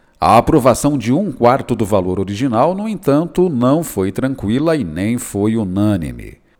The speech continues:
O vereador Vandair Contreira propôs reajuste de cinquenta por cento. Professor Antônio propôs no plenário reajuste de vinte por cento, sem revisões inflacionárias automáticas.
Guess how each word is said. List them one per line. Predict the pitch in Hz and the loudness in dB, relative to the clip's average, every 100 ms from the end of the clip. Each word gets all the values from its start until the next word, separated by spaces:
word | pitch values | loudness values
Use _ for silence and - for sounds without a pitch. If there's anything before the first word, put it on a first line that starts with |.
| _ - | _ -6
O | 127 | 0
vereador | 202 175 147 151 | 4 4 4 2
Vandair | 131 123 107 101 | 2 2 2 0
Contreira | - 180 - 156 196 185 | -4 -4 -2 -2 0 0
propôs | 151 120 127 113 | 0 0 0 -2
reajuste | 107 107 76 98 117 - 110 | 0 -2 -2 -6 -6 -4 -4
de | 98 | -4
cinquenta | 110 104 80 123 131 127 | -6 -6 -4 0 0 0
por | 120 101 | -2 -4
cento. | - 71 60 - 50 _ _ _ _ - | -4 -10 -10 -16 -20 _ _ _ _ -10
Professor | 87 - 165 101 | -8 -8 -4 -2
Antônio | 127 139 143 190 208 | -2 2 2 2 0
propôs | 196 - - 107 98 | 0 0 0 0 -2
no | 107 | -4
plenário | 131 127 92 110 135 | -2 -2 0 0 0
reajuste | 139 98 92 80 113 123 135 | 0 0 -2 -2 -4 -2 -2
de | 110 | -2
vinte | 90 73 123 131 | -4 -4 -6 -4
por | 131 90 | -4 -4
cento, | - 127 170 - 147 | -4 -4 -4 -4 -4
sem | - 110 131 | -4 -4 -2
revisões | 113 107 90 90 104 98 | -4 -4 -4 -4 -4 -6
inflacionárias | 90 98 90 117 82 90 95 85 | -4 -2 -2 -4 -2 -2 -2 -2
automáticas. | 90 107 113 95 85 73 - - - - | 0 0 0 0 -2 -6 -10 -14 -12 -16